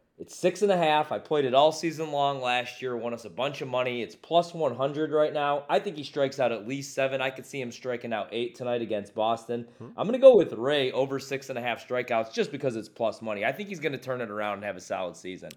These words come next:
Speaker 2: I got a couple of strikeout props. Robbie Ray is one of them. I'm glad you brought up that game 'cause it actually is not gonna be my strikeout prop,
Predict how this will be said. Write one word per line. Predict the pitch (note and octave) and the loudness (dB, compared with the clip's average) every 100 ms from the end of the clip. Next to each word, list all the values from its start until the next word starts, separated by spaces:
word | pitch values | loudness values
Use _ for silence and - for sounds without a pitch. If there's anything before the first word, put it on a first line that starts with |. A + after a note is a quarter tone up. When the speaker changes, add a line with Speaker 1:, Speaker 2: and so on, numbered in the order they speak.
| - | -6
Speaker 2:
I | A2 | -4
got | G3+ F3+ | -2 -2
a | |
couple | C3+ D#3+ A#3 G#3 | -2 -4 -2 -4
of | A2+ | -4
strikeout | - B2+ A2+ G#2 G2+ | -6 -8 -6 -8 -10
props. | - G#2+ G2+ A2 | -8 -8 -10 -8
Robbie | A#2+ C#3 D#3 E3+ | -4 -4 -4 -6
Ray | C3+ D#3 E3 C3+ | -2 -2 -2 -4
is | A#2 | -10
one | A2 C3 | -8 -6
of | D3 | -6
them. | B2+ | -10
I'm | A2 A2+ | -12 -8
glad | C#3 D3 | -6 -6
you | |
brought | B2+ C3+ | -4 -2
up | C#3 - | -2 -4
that | A#2 | -6
game | B2 C#3 B2+ | -6 -10 -10
'cause | G#2+ | -12
it | A#2 | -10
actually | B2+ C3+ C#3 | -8 -8 -10
is | A#2 | -6
not | C#3 C#3 | -6 -6
gonna | C3 | -8
be | C3 | -8
my | A#2 | -8
strikeout | - - C3+ G3+ F#3+ C#3 - | -10 -8 -4 -2 -2 -4 -6
prop, | A2 E2+ F2+ | -12 -10 -14